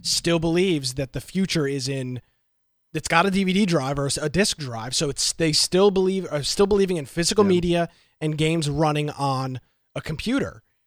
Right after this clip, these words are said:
Speaker 1: Uh,
Speaker 2: But the
Speaker 1: you
Speaker 2: thing
Speaker 1: know
Speaker 2: is, you, one thing that they've, are they looking at, does this have ray tracing? Does it have all that stuff that right now seems new? But
Speaker 1: No, it's not.
Speaker 2: six
Speaker 1: And
Speaker 2: years
Speaker 1: it
Speaker 2: from now, from
Speaker 1: No, it
Speaker 2: six years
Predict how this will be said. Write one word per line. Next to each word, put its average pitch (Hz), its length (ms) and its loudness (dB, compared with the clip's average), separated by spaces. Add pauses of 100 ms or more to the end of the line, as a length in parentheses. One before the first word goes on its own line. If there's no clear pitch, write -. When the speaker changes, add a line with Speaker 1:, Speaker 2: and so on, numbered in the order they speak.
(220)
Speaker 1:
Uh, 143 320 2
Speaker 2:
But 156 100 0
the 160 80 2
Speaker 1:
you 156 60 4
Speaker 2:
thing 160 80 4
Speaker 1:
know 139 60 2
Speaker 2:
is, 120 100 -6
you, 147 140 -2 (120)
one 160 220 -2
thing 147 220 0
that 120 160 -4
they've, 123 180 -2 (160)
are 120 120 0
they 147 120 2
looking 139 340 -2
at, 113 120 -4 (360)
does 104 160 -16
this 127 160 -4
have 127 180 -2
ray 117 220 0
tracing? 92 460 -12
Does 92 140 -12
it 85 100 -12
have 123 300 -4
all 131 260 0
that 131 180 -2
stuff 123 260 -2
that 110 100 -4
right 120 280 -2
now 117 280 -2
seems 120 440 -4
new? 95 420 -2 (840)
But 113 440 -2 (240)
Speaker 1:
No, 214 280 4
it's 156 160 0
not. 233 180 4
Speaker 2:
six 120 160 -4
Speaker 1:
And 175 100 4
Speaker 2:
years 156 120 2
Speaker 1:
it 165 40 -8
Speaker 2:
from 135 200 2
now, 117 340 -2
from - 160 4
Speaker 1:
No, - 80 2
it 175 40 2
Speaker 2:
six 151 180 -4
years 160 180 0